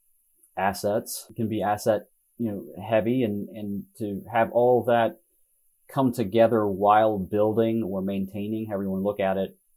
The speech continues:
a very consistent competitive service to your retail customers and ultimately end customers is incredibly difficult, all while making the margin to stay in business. And so I think all those reasons are,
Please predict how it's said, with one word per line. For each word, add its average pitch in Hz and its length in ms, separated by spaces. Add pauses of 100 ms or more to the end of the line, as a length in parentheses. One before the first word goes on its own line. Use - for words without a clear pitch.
(180)
a 107 140
very 107 220
consistent 107 600
competitive 101 520
service 107 680 (680)
to 120 220
your 107 220
retail 139 320
customers 113 540
and 101 100
ultimately 98 520
end 131 320
customers 95 640
is 95 140
incredibly 95 400
difficult, - 400 (320)
all 127 300
while 110 480 (180)
making 113 380
the 98 60
margin 101 360
to 90 80
stay 101 140
in 87 100
business. - 320 (560)
And 101 160
so 98 420 (280)
I 110 100
think 131 220
all 120 160
those 104 180
reasons 104 380
are, 95 120